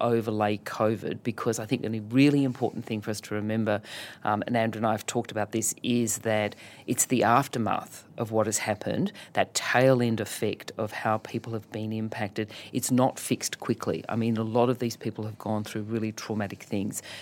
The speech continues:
So then you overlay that with covid, that's got its own challenges. But coming back to your question of what did we do, I think it was just that very first, um, entry point, picking up on what Andrew has said, it was, how can we make sure that we're actually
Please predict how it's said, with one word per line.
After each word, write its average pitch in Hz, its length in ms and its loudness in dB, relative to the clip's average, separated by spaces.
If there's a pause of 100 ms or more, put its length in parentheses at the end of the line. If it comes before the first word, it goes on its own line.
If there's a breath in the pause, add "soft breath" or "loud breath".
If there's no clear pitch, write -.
So - 160 6
then 123 180 6
you 117 140 6
overlay 107 360 4
that 95 180 0
with - 160 -10
covid, 101 500 0 (160)
that's 113 160 0
got 107 140 -2
its - 120 -6
own 104 160 0
challenges. 101 460 -2
But - 220 -4
coming 151 280 4
back 131 180 2
to - 120 -6
your 110 280 2 (340 loud breath)
question 120 320 4
of 117 120 -2
what 117 140 4
did 101 160 -4
we 113 160 -2
do, 117 300 2
I 107 80 -4
think 175 260 2
it 156 80 -2
was 113 140 2
just - 280 -4
that 107 140 0
very 110 380 -2
first, 107 500 0 (380 loud breath)
um, 104 260 0
entry 127 380 2
point, 104 400 -4 (460)
picking 147 260 4
up 107 160 0
on 110 160 2
what 104 320 2
Andrew 110 260 -2
has 110 140 -6
said, 107 300 0
it 110 140 -6
was, 110 380 2 (340 loud breath)
how 131 220 4
can 170 280 2
we 127 140 6
make 113 260 0
sure 104 220 -4
that 107 100 -4
we're - 200 -2
actually 110 420 -4